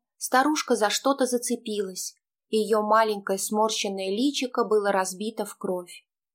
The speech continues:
Я отёрла её своим носовым платком и предложила довести до дома. Старушка, похоже,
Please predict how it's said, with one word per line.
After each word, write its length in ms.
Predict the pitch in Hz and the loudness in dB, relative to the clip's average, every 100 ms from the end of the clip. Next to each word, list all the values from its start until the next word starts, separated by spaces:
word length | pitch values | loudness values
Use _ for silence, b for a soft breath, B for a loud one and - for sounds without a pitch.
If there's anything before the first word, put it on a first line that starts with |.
| _ _ - | _ _ -12
Я 220 | 196 202 | 0 0
отёрла 500 | 196 - 240 233 208 | 0 2 4 4 0
её 200 | 202 202 | -4 -4
своим 400 | 196 202 190 190 | -4 -2 -4 -4
носовым 480 | 190 - 196 202 196 | -6 -2 -2 -2 -8
платком 720 | 190 185 - - 262 269 269 _ - | -8 -8 -10 0 2 2 -4 _ -6
и 120 | 226 | -4
предложила 640 | 220 247 233 247 320 294 233 | 0 0 2 2 0 0 2
довести 500 | 233 208 - 226 208 | 0 0 -4 -6 2
до 160 | 214 | 2
дома. 480 | 180 190 180 175 175 _ _ _ _ _ _ _ | 2 -2 -4 -10 -16 _ _ _ _ _ _ _
Старушка, 560 | - 214 269 320 - 277 | -2 2 2 0 -4 0
похоже, 600 | 254 - 254 247 226 | 0 2 0 0 -4